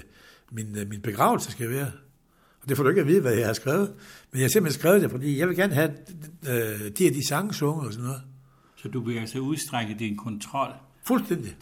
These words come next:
Speaker 2: til efter, at du har forladt den her verden?
Speaker 1: Det er du fuldstændig ret i. Og jeg håber også på, at de, de retter sig efter det. Øh, jeg har skrevet det. Jeg har, jeg skrevet, jeg fører øvrigt dagbog. Jeg skrev dagbog. Der ligger den,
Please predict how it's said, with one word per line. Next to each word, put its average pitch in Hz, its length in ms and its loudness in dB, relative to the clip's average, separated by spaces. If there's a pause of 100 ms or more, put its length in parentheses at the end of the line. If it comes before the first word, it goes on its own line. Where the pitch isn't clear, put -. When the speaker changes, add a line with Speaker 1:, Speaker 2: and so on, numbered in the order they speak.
Speaker 2:
til 131 280 -4
efter, 131 220 -8
at 117 400 -10
du 113 180 -6
har 107 480 -8
forladt 110 520 -12
den 107 140 -12
her 107 180 -10
verden? 110 200 -8
Speaker 1:
Det 247 80 8
er 247 40 8
du 208 80 4
fuldstændig 196 360 2
ret 175 180 4
i. 165 160 -2 (600)
Og 127 200 2
jeg 131 80 8
håber 208 220 10
også 175 160 4
på, 175 100 0
at 131 60 2
de, 131 160 2
de 135 220 -2
retter 233 200 4
sig 139 180 2
efter 143 200 -6
det. 104 140 -12 (1500)
Øh, 123 340 0
jeg 127 180 4
har 160 80 6
skrevet 196 240 6
det. 165 100 2
Jeg 139 100 4
har, 156 60 6
jeg 170 120 4
skrevet, 170 220 4
jeg 156 80 2
fører 165 200 6
øvrigt 208 200 6
dagbog. 151 560 0 (360)
Jeg - 80 -14
skrev 135 220 -2
dagbog. 147 380 0
Der 143 80 -6
ligger 185 180 0
den, 143 140 -6